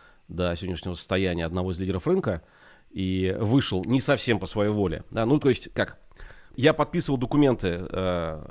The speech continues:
на опцион, разумеется, ещё три года назад, когда мы входили в сделку с, э, сео Group, а, но как будто мы в итоге договаривались о-, э,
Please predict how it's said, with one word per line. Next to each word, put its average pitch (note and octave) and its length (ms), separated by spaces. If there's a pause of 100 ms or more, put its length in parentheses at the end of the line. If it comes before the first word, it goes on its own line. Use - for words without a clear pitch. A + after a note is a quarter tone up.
на G#2+ 180
опцион, G3+ 460
разумеется, G2+ 440
ещё - 120
три G#2 100
года F2+ 180
назад, F#2 260
когда E2+ 400 (760)
мы G2+ 80
входили G2+ 260
в F2 40
сделку F#2 280
с, - 200
э, F2+ 120
сео G#2+ 160
Group, E3+ 260 (720)
а, F#2 320
но A2 920
как G2+ 180
будто B2 220
мы G#2+ 120
в G2 80
итоге G2+ 160
договаривались F#2+ 580
о-, G2 100
э, G2 500